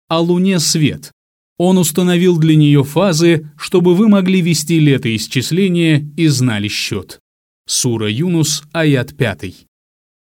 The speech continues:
Из этого аята очевидно, что обрести эту милость можно только благодаря изучению науки о звездах.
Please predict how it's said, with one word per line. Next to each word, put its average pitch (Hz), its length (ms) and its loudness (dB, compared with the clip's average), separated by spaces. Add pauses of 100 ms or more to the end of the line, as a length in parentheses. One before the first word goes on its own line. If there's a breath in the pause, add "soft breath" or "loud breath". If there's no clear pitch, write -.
(280)
Из 156 240 2
этого 160 320 2
аята 156 340 2
очевидно, 143 800 -2 (200)
что 185 280 -2
обрести 175 460 0
эту 196 220 2
милость 180 500 0
можно 160 340 2
только 165 280 0
благодаря 156 600 4
изучению 160 640 0
науки 143 420 2
о 147 140 2
звездах. 123 680 -2